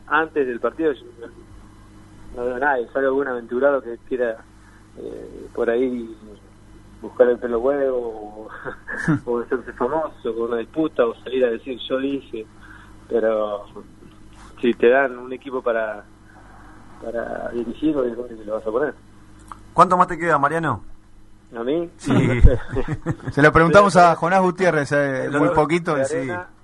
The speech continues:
Speaker 1: y pero Jonás es un poco más chico que yo, así que imagínate.
Speaker 3: <laughs>
Speaker 1: Pero lo mío es día a día.
Speaker 2: Ah, ta-, estás viendo, estás analizándolo todavía.
Speaker 1: Sí, obvio,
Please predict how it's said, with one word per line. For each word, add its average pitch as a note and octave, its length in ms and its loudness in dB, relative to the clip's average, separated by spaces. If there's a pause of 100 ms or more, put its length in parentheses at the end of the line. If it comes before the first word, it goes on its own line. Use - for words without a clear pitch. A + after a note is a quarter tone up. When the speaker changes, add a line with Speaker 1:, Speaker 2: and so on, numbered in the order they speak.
(160)
Speaker 1:
y D3+ 80 -12
pero C#3 180 -8
Jonás D#3+ 200 -10
es E3 40 -8
un D#3+ 60 -14
poco D#3 160 -14
más C#3+ 120 -14
chico C#3+ 180 -18
que D3+ 100 -10
yo, D3 160 -2
así - 140 -8
que B2 60 -14
imagínate. - 360 -12
Speaker 3:
<laughs> - 1300 2 (2000)
Speaker 1:
Pero A2+ 400 2
lo A2+ 120 -12
mío D#3 220 0
es C3 60 -2
día C3+ 140 -2
a B2 40 -2
día. A#2+ 280 -6 (340)
Speaker 2:
Ah, A2+ 300 6
ta-, A#2+ 160 0
estás A#2+ 260 -2
viendo, A#2+ 220 -2
estás A2+ 160 -4
analizándolo A#2 640 2
todavía. G2 420 -2 (580)
Speaker 1:
Sí, C3 360 -2 (240)
obvio, A2+ 280 -4